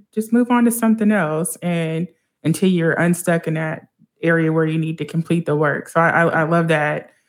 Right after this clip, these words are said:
um, that, uh, thought and, um, practice as well. And so we are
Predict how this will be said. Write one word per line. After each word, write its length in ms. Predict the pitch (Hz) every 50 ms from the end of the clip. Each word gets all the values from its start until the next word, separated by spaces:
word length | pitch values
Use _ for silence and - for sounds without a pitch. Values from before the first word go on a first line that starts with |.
| _ _ _ _ _ -
um, 640 | 160 156 147 147 151 147 135 127 - 180 170 - _ _ _ -
that, 500 | 170 156 147 147 - 143 - - _ _ _ _ -
uh, 400 | 147 147 139 - - 123 - - - -
thought 340 | 143 139 131 120 87 - - - 170 _ _ - - -
and, 640 | 165 160 156 151 151 143 147 147 151 151 147 151 - -
um, 300 | 160 147 - 135 - 160
practice 640 | - 175 156 147 135 - - - - - 180 - -
as 160 | 156 156 156
well. 500 | 156 160 151 139 139 139 139 147 160 156 - _ _ _ _ _ _ _ _ _ _ _ _ _ _ _ _ _ _ _ _ _ _ _ _ _ -
And 640 | 165 175 170 175 170 160 165 165 165 170 175 175 -
so 340 | - - 196 180 180 170 156
we 320 | 160 185 196 214 226 233 -
are 720 | - 202 196 196 190 185 180 180 175 170 185 190 180 -